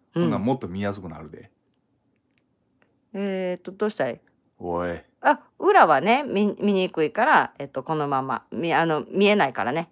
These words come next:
Speaker 2: もう好きなようにこうやって通ってもらったら大丈夫です。お父さんが太くって言っとるか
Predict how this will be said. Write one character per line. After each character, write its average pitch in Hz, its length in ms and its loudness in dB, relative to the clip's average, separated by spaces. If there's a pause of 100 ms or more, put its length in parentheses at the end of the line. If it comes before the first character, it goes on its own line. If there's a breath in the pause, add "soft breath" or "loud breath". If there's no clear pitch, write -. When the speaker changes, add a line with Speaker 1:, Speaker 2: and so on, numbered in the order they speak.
Speaker 2:
も 175 100 -4
う 190 40 -4
好 - 100 -8
き 180 120 -4
な 180 120 2
よ 180 80 0
う - 20 -2
に 131 100 -4
こ - 80 -12
う - 20 2
や 139 60 2
っ - 20 -4
て 135 100 -8
通 170 120 2
っ 160 80 2
て 147 100 -2
も 147 120 -2
ら 120 100 -4
っ - 40 -10
た 117 100 -6
ら 117 120 -6
大 123 240 -6
丈 123 140 -6
夫 120 120 -10
で 113 380 -10
す。 - 120 -20 (680 soft breath)
お 151 120 -10
父 208 180 4
さ 139 100 -6
ん 127 100 -6
が 143 60 -6
太 - 240 -2
く 143 120 -4
っ - 20 -4
て - 140 -8
言 131 60 -4
っ - 20 -16
と 131 140 -4
る 117 60 -4
か 104 140 -12